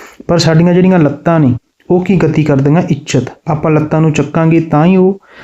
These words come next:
ਚੱਕੀਆਂ ਜਾਣਗੀਆਂ, ਨਹੀਂ ਤਾਂ ਨਹੀਂ। ਠੀਕ ਹੈ, ਅੱਗੇ ਗਤੀ ਕਰਾਉਣੀ ਹੋਵੇ ਲੱਤਾਂ ਦੀ ਤਾਂ। ਤੇ ਜੋ ਪਿਛਲੇ ਦਿਮਾਗ ਦੁਆਰਾ ਸੰਚਾਲਿਤ ਹੁੰਦੀ ਹੈ,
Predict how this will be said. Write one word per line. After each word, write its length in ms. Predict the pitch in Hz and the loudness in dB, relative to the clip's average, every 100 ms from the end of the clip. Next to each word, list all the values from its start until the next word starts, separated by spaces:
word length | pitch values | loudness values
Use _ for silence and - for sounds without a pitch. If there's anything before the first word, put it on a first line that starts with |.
| - _ | -20 _
ਚੱਕੀਆਂ 320 | 135 131 147 | -4 0 0
ਜਾਣਗੀਆਂ, 340 | 151 170 180 | 2 2 2
ਨਹੀਂ 200 | 165 156 | 2 0
ਤਾਂ 100 | 147 | 0
ਨਹੀਂ। 280 | 127 120 117 - - _ _ | 2 2 0 -4 -16 _ _
ਠੀਕ 180 | - 151 | -4 -2
ਹੈ, 120 | 196 - _ _ - | -2 -6 _ _ -4
ਅੱਗੇ 200 | 143 151 | 0 2
ਗਤੀ 280 | 147 143 151 | 2 0 0
ਕਰਾਉਣੀ 320 | 151 139 143 | 0 0 2
ਹੋਵੇ 200 | 139 143 | 2 2
ਲੱਤਾਂ 320 | 135 131 131 | 0 0 0
ਦੀ 120 | 135 131 | 2 2
ਤਾਂ। 160 | 165 226 - - - - - _ | 0 -2 -4 -20 -20 -20 -20 _
ਤੇ 100 | 156 | 0
ਜੋ 240 | 147 165 208 | 2 2 2
ਪਿਛਲੇ 400 | 202 180 185 196 | 0 0 2 2
ਦਿਮਾਗ 440 | 175 160 151 151 | 2 2 2 2
ਦੁਆਰਾ 320 | 147 139 147 | 2 2 2
ਸੰਚਾਲਿਤ 600 | 165 156 131 131 127 135 | 2 0 0 0 0 -2
ਹੁੰਦੀ 340 | - 156 165 | 0 2 2
ਹੈ, 120 | 170 | 2